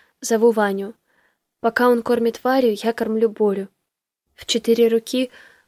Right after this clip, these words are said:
быстро управляемся. Пойду переоденусь. Сложно выглядеть красиво и стильно с гипсом на ноге. Широкие штаны — все, что я могу себе позволить. Компенсирую свой спортивный вид макияжем,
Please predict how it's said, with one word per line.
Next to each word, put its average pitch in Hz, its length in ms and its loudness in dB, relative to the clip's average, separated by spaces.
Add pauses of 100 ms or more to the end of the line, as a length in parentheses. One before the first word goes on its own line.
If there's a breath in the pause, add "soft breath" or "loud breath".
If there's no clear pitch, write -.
(100)
быстро 240 380 2
управляемся. 202 800 -6 (960)
Пойду 220 320 -2
переоденусь. 214 760 -2 (640)
Сложно 208 460 -4
выглядеть 214 420 -6
красиво 240 480 -4
и 220 80 2
стильно 233 540 -4 (320 loud breath)
с - 120 -10
гипсом 247 360 -2
на 214 100 0
ноге. 208 460 -4 (720)
Широкие 233 500 0
штаны — 240 540 -4 (320 soft breath)
все, - 260 2
что - 220 -4
я 214 100 -4
могу 220 220 -2
себе 226 220 -2
позволить. 196 720 -6 (720)
Компенсирую 226 640 0
свой 226 240 0
спортивный 220 520 -4
вид 233 220 -6
макияжем, 220 680 -4